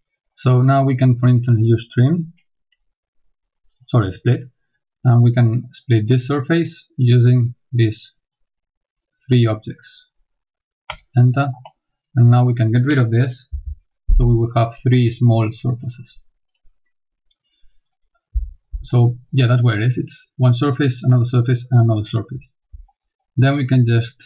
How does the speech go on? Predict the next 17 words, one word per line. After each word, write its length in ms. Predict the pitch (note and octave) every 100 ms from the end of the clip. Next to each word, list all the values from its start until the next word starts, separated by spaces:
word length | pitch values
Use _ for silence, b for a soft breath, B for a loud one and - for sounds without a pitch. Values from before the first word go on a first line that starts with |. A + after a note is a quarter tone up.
| _ _ _ _
select 460 | - A2+ A#2 - - _ _ _ _ _ _ _ _ _ _ _ C3
one 160 | B2
of 100 | C3
them 320 | D#3+ F#3+ E3+ - _ _ _ _ _ _ _ _ _ _ _ _ _ _ _ -
and 540 | A#2 A2+ A2 G#2+ A#2+ A#2+ - - _ - _ _ _ B2
just 280 | A#2 G#2 - - _ D#4 C#3
rotate 400 | A2+ G#2 A2 A#2
it. 220 | D3 D#3+ - _ _ - - - _ _ _ _ _ _ _ _ _ _ _ _ _ _ _ -
Also 260 | A#2 - A2+
on 160 | A2
the 80 | G#2+
other 140 | G#2+ G#2
side, 340 | - A2 - - _ _ _ _ - - - - _ _ _ - - - - - - -
and 380 | B2 A#2+ A#2+ A#2+ - _ B2+
just 240 | A#2+ A#2 - _ _ _ _ _ _ _ _ _ -
align 320 | A2+ A2+ A#2
them 260 | B2+ C#3